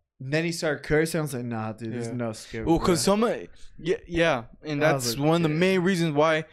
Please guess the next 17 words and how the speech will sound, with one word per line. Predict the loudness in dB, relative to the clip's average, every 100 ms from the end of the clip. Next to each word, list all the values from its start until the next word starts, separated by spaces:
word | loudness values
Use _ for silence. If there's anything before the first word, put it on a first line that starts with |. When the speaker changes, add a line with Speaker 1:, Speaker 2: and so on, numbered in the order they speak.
| -20 -20 0
Speaker 2:
I, | 2 4
at | 2 0
first | 2 2 2
I | 2
was |
like, | 2 0
"What?" | -2 -4 -6 -10 -20 _ -2
'Cause | 0 0 -6 -20 _ _ -18 -4
how | 2 4
I | 4 2
found | 2 0 2
out | 2 2 2
was | 0 0
that | 0 -2 -4 -12 -2
Israel | 0 0 0 -2
texted | -4 -8 -8 -18 -18
us, | -20